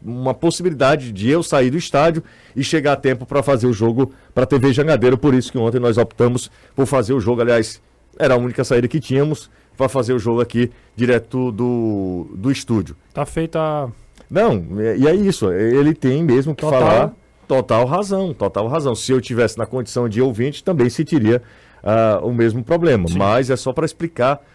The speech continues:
Speaker 1: pra que a, às vezes as pessoas não entendem muito como é essa logística e também não precisam entender. Ontem eu recebi uma mensagem, Renato, é, "Ah, por que que o, no rádio vocês vão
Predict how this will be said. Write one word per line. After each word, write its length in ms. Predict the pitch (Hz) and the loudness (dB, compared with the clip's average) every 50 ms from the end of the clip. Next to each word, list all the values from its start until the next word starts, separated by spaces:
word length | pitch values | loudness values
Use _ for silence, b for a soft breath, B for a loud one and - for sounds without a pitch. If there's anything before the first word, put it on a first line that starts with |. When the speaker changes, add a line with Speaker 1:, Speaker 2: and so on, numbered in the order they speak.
| b _ | b _
Speaker 1:
pra 140 | - 135 | -4 -4
que 80 | - 147 | 0 0
a, 100 | 139 131 - _ _ | -2 -2 -4 _ _
às 220 | 127 127 120 98 101 | 0 0 0 0 -2
vezes 260 | 117 139 135 123 127 | -2 -2 -2 -2 -2
as 120 | 123 117 | -2 -2
pessoas 340 | - 123 110 - 127 123 113 | -2 -4 -4 -2 -2 -2 0
não 120 | 123 127 | 0 -2
entendem 520 | 123 113 113 - 123 131 127 113 117 110 107 | -2 -2 -2 -2 -2 -2 -2 -2 -2 -2 0
muito 320 | 113 120 131 135 - 127 | -2 -2 -2 -4 -4 -6
como 180 | - 147 147 127 | -6 -4 -2 0
é 60 | 110 | 0
essa 160 | 113 - 135 | 0 0 -2
logística 360 | 127 139 123 113 139 - - | -2 0 0 -2 -4 -2 -4
e 60 | 170 - | -4 0
também 240 | - 143 113 104 | 0 0 0 0
não 100 | 101 113 | -2 -2
precisam 420 | 107 - 117 110 - 110 98 95 113 | -2 -4 -4 -4 -4 -6 -4 -4 -4
entender. 340 | 113 - 160 139 135 156 151 B B B B B | -2 -2 0 0 0 0 0 B B B B B
Ontem 220 | 147 180 196 220 | 0 2 2 4
eu 40 | 214 | 2
recebi 320 | 190 190 - 170 147 127 | 2 2 0 -2 -4 -2
uma 80 | 131 123 | -4 -4
mensagem, 460 | 113 110 101 - 147 147 143 117 120 | -4 -6 -4 -4 -4 -4 -2 -2 -4
Renato, 240 | 107 101 101 95 - b b b b b b | -4 -4 -4 -6 -6 b b b b b b
é, 380 | - - 123 131 135 131 127 123 | -4 -2 0 2 2 2 0 0
"Ah, 160 | - 165 196 180 | 0 0 0 0
por 220 | - - 160 - | -2 -4 -6 -2
que 160 | - 196 202 | -2 -2 -2
que 240 | 185 - - 196 202 | -2 -2 -2 0 2
o, 280 | 185 165 - - 151 147 | 2 2 2 0 -2 -2
no 220 | 143 147 175 180 | 0 0 0 0
rádio 460 | 151 107 135 151 165 180 170 139 135 | 2 0 0 0 2 0 0 -2 -2
vocês 320 | 127 135 - - 160 143 107 | -4 -4 -4 -4 -4 -4 -2
vão 440 | 113 135 147 160 165 147 113 87 | 0 0 2 2 2 0 -2 -4